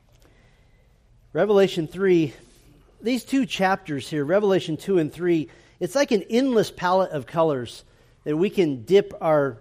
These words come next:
brush into to learn and to understand what Christ, the head of the church, values in the church,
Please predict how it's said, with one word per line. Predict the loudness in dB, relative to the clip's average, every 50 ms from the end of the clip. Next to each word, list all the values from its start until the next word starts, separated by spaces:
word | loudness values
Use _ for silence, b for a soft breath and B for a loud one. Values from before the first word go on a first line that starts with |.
| -18
brush | -18 -8 -2 2 2 2 2 2 -2 -8 -8
into | -4 -4 -4 -4 -4 -4 -4 -4 -2
to | -2 -4
learn | -2 -2 0 0 0 0 0
and | 0 0 -2
to | -2 -4
understand | -4 -4 -4 -4 -6 -8 -6 -4 -4 -2 -2 -4 -4
what | -4 -6 -6 -8
Christ, | -8 -8 -4 -2 0 0 0 -2 -6 -16 -20 -20 b b b b b b b b
the | -6 -2
head | 0 0 0 0
of | 0 -2
the | -4
church, | -8 -8 -6 -4 -4 -4 -4 -6
values | -10 -8 -4 -2 0 2 2 0 0 -4 -6 -6 -6 -4
in | -4 -4
the | -6
church, | -8 -6 -4 -4 -2 -2 -4 -6 -12 -18 -18